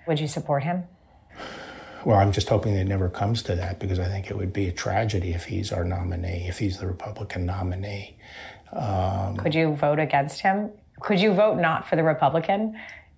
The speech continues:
Speaker 1: if Donald Trump were the
Speaker 2: Uh,
Speaker 1: Republican
Speaker 2: well,
Speaker 1: nominee?
Speaker 2: again, I think it gets down to what I said, which is I would have to make the judgment at that point,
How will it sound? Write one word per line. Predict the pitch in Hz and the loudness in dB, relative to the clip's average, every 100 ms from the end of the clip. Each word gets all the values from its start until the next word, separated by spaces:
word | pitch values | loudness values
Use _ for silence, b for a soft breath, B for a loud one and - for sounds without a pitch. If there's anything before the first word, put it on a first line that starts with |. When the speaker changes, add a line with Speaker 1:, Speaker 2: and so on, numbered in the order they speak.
| - | 2
Speaker 1:
if | 160 - - | 2 2 2
Donald | 165 147 156 | 4 4 2
Trump | - 143 | 2 2
were | 147 | 4
the | 139 | 4
Speaker 2:
Uh, | |
Speaker 1:
Republican | 135 135 147 147 | 4 4 2 2
Speaker 2:
well, | 139 | 4
Speaker 1:
nominee? | 123 110 | 4 6
Speaker 2:
again, | 151 | 6
I | 110 | 4
think | 104 113 | 4 4
it | 101 | 4
gets | 104 104 - | 4 0 2
down | 107 104 | 2 2
to | 95 | 2
what | 98 | 4
I | 95 | 4
said, | 92 - 117 95 | 4 2 2 2
which | 90 104 | 0 2
is | |
I | 101 | 2
would | 101 95 | 4 4
have | 104 | 0
to | - | 0
make | 98 92 | -2 0
the | 92 | 0
judgment | 87 98 92 92 | 2 2 2 2
at | 87 | 2
that | 95 98 - | 2 0 -2
point, | - 90 87 113 | -2 0 0 -4